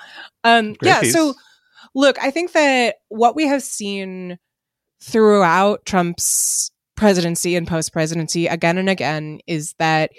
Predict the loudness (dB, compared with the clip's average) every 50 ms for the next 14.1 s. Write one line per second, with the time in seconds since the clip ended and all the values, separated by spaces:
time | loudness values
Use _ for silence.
0 | _ _ _ _ _ _ _ _ _ -14 -10 -6 -4 -2 -2 -2 -4 -6 -2 2
1 | 2 2 2 2 2 2 4 4 2 2 2 -2 -2 -2 -6 -10 -14 -12 -10 -4
2 | -2 -2 -2 -2 -2 -6 -6 -4 -4 -4 -4 -4 -6 -8 -8 -10 -10 -6 -4 -4
3 | -4 -4 -4 -8 _ _ _ _ _ _ _ _ _ _ -2 0 2 2 2 0
4 | -2 -4 -10 -10 -4 -4 -4 -4 -2 -2 0 2 2 0 0 -2 -4 -4 -2 -2
5 | -2 -2 0 0 0 0 0 0 0 0 -2 -2 -4 -2 0 0 2 2 0 -2
6 | -2 -4 -2 0 0 0 0 0 -2 -2 -2 -2 -2 -2 -2 -4 -4 -4 -6 -8
7 | -8 -8 -10 -10 -10 -8 -6 -8 -8 -8 -10 -14 -18 _ _ _ -20 -20 _ _
8 | _ _ -2 -2 2 4 4 4 4 2 2 2 2 4 2 2 2 2 2 2
9 | 0 0 -2 -2 0 0 0 0 2 0 -2 -4 -4 0 2 2 2 2 0 -2
10 | -2 0 0 -2 -2 -2 -2 -2 -2 -2 -2 -4 -2 0 4 4 6 6 6 4
11 | 2 2 0 -4 -4 -2 -2 -2 -2 -2 -4 0 0 2 2 2 2 2 2 2
12 | 0 0 -2 -2 -4 -4 -6 -6 -4 -4 -4 -2 -2 -2 -4 -4 -6 -6 -6 -4
13 | -4 -4 -4 -4 -4 -4 -6 -8 -8 -12 -14 -8 -2 0 0 2 2 2 0 0
14 | -2 -6